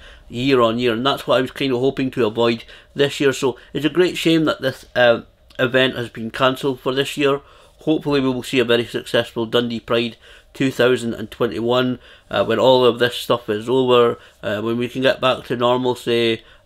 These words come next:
and, uh, they c-, I'm sure they'll put on a good event. So I really enjoyed the Dundee Pride events. Glad that such events, public events, are happening in Dundee, not just for the photography side of it, but obviously for all the social kind of stuff about it.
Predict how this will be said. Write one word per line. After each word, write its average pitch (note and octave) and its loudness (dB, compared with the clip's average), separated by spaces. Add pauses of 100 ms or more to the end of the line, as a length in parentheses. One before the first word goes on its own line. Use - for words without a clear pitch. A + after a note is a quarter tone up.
(120)
and, A2+ 0
uh, A2 -6
they B2 -2
c-, - -6
I'm A#2 -6
sure D3 2
they'll C3 2
put B2 0
on A#2 2
a A#2 0
good A#2 -4
event. A2 0
So A#2+ -6 (240)
I D3 2
really G#3 6
enjoyed E3+ 2
the D3+ 0 (100)
Dundee D3+ -2
Pride C#3+ 0
events. C3+ -4
Glad E3 2
that - -6
such C#3 -8
events, B2+ -6
public C3 -2
events, C3 -2
are A2 0
happening A#2+ -4
in A#2+ -8
Dundee, A#2+ -4
not C#3 -2
just C#3 -2
for A#2 0 (400)
the - -20
photography B2+ 0
side B2 0
of A#2+ 0
it, - 0
but B2 2
obviously B2 -4
for A2+ 0
all A2+ 2
the A#2 -8
social A#2+ -2
kind A#2 -4
of A2 -8
stuff - -2
about A2+ 0
it. A2+ 2